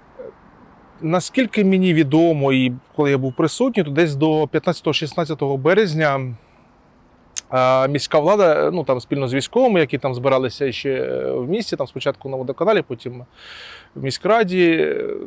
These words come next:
ще намагалися, ну, порахувати. І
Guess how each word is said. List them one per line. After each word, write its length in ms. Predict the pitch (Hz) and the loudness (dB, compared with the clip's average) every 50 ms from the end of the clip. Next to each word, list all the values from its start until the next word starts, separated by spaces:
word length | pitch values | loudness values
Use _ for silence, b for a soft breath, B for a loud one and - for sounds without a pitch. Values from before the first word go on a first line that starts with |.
| 50 50 - - - - - - 139 | -14 -16 -16 -18 -20 -20 -20 -16 -12
ще 220 | 127 - - - 185 | -8 -6 -2 0 0
намагалися, 1120 | 170 165 160 151 143 147 175 180 180 170 151 - - - 151 143 139 135 135 135 135 131 131 127 127 120 110 107 101 B B B B B B | 2 2 2 2 2 4 4 4 4 2 0 -2 -2 0 2 4 4 4 4 4 4 2 2 0 0 -4 -6 -12 -14 B B B B B B
ну, 100 | 151 131 - | -10 -6 0
порахувати. 760 | 156 151 139 - - 156 139 135 127 117 113 - - 135 143 | 0 0 2 2 0 2 2 4 2 2 0 -4 -10 -8 -6
І 400 | 156 151 160 165 160 160 160 143 | -2 0 2 4 4 4 2 0